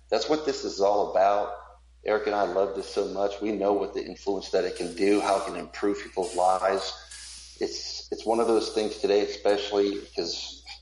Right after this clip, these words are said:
uh, it's such a cultural issue where people have a, a ton of problems, and, and, and to the point where I don't even think people even realize it.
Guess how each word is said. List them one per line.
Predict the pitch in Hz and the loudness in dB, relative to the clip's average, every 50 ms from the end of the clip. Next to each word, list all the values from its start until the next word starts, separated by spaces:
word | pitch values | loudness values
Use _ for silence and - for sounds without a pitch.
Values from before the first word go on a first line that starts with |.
| - - | -4 -2
uh, | 101 95 - - - - - - - - _ - | 0 0 -2 -4 -8 -18 -20 -20 -20 -20 _ -4
it's | - 101 - | -4 0 2
such | - 107 - - | 2 0 2 0
a | 95 | -2
cultural | - - 107 104 104 - 101 98 - | 0 2 2 2 2 2 0 0 2
issue | 107 104 101 - 110 104 | 2 0 0 0 -2 -2
where | 98 95 90 - - - - | 0 0 0 -2 -4 -12 -12
people | - 101 104 - 104 104 101 101 101 - - - - - - - - - - - - - | -6 -6 -6 -6 -4 -2 0 0 -2 -2 -8 -14 -20 -20 -20 -20 -20 -20 -20 -16 -6 0
have | 101 98 95 | 2 2 2
a, | 95 95 92 92 92 85 78 - - - - - - - - - | 4 4 4 4 4 4 2 0 -4 -8 -12 -14 -14 -10 -8 -8
a | - - | -8 -4
ton | - 127 120 117 | -2 0 0 0
of | 107 - - | 0 -2 0
problems, | 101 101 98 98 98 101 98 95 95 95 92 - - - - - - - _ - | 0 2 2 2 2 0 -2 -2 -2 -6 -8 -12 -16 -18 -20 -20 -20 -20 _ -10
and, | 107 101 101 | -6 -6 -4
and, | 101 107 104 98 92 87 | -4 -2 -2 -2 -2 -2
and | - - 113 104 - - - - | -2 -2 -2 -2 -2 -4 -2 0
to | 160 | 0
the | 147 | 0
point | - - - 139 117 | 0 0 0 0 2
where | 131 123 | 2 2
I | 104 | 4
don't | 120 135 135 | 4 2 0
even | 123 113 101 | 0 -2 -4
think | - 120 104 - | -4 -6 -6 -6
people | - 127 120 - 110 110 | -8 -8 -2 0 0 0
even | 107 107 98 90 85 | 0 0 -2 -2 0
realize | 90 101 110 110 104 87 87 - - - | 2 2 4 4 4 4 2 2 -2 -4
it. | 85 - | -6 -6